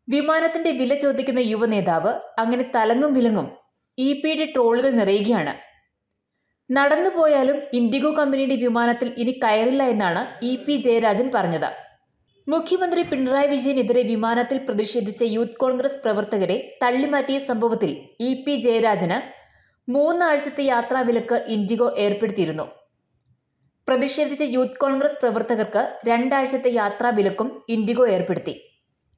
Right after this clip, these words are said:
ഇതിന് പിന്നാലെയാണ് ഇ പി ജയരാജൻ രംഗത്തെത്തിയത്. "എന്നെ മൂന്നാഴ്ചത്തേക്ക് വിലക്കിയത് നിയമവിരുദ്ധമായാണ്. കമ്പനി തെറ്റായ നിലപാടാണ് സ്വീകരിച്ചത്. ഞാൻ ആരാണെന്ന് പോലും അറിയാതെയാണ് ചിലർ വിധിച്ചത്. എല്ലാവരും വിമാനം ഉപേക്ഷിച്ച് ട്രെയിനിൽ പോകണം.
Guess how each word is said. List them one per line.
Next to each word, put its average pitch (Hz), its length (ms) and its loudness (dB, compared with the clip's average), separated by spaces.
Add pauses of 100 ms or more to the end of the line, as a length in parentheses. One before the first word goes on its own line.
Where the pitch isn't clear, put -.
ഇതിന് 226 260 0
പിന്നാലെയാണ് 214 840 0
ഇ 233 80 -2
പി 269 220 -2
ജയരാജൻ 220 560 2 (180)
രംഗത്തെത്തിയത്. 208 580 0 (880)
"എന്നെ 302 260 0
മൂന്നാഴ്ചത്തേക്ക് 285 880 -2
വിലക്കിയത് 226 800 0
നിയമവിരുദ്ധമായാണ്. 226 1300 0
കമ്പനി 262 360 0
തെറ്റായ 262 440 0
നിലപാടാണ് 220 560 0
സ്വീകരിച്ചത്. 175 580 -4 (580)
ഞാൻ 233 400 -2
ആരാണെന്ന് 254 580 2
പോലും 233 380 0
അറിയാതെയാണ് 208 880 0
ചിലർ 233 200 0
വിധിച്ചത്. 185 640 -4 (260)
എല്ലാവരും 277 520 2
വിമാനം 262 460 2
ഉപേക്ഷിച്ച് 226 760 -2
ട്രെയിനിൽ 254 380 2
പോകണം. 165 380 0